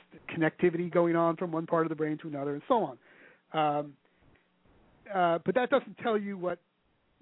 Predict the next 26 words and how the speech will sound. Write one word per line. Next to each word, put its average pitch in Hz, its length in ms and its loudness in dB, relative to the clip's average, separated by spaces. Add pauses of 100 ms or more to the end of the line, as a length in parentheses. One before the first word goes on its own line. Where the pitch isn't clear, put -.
the 160 80 -10
content, 185 460 -4
it 143 80 -12
doesn't 196 280 -6
tell 208 160 -2
you 185 120 0
what 165 140 -2 (140)
Starry 160 340 0
<laughs> - 40 -12
Night 165 280 -8
looks - 260 -10
like, - 200 -14 (500)
right? 147 260 -2 (360)
So, 196 220 6 (320)
in 202 80 0
a 208 60 0 (100)
sense, 277 220 2
it's 214 200 -10
sort 220 180 4
of, 185 160 0
uh, 170 360 2
I'm, 160 220 -6
I'm 180 140 -6
looking 226 260 -2
at 165 140 -8
that 175 200 -2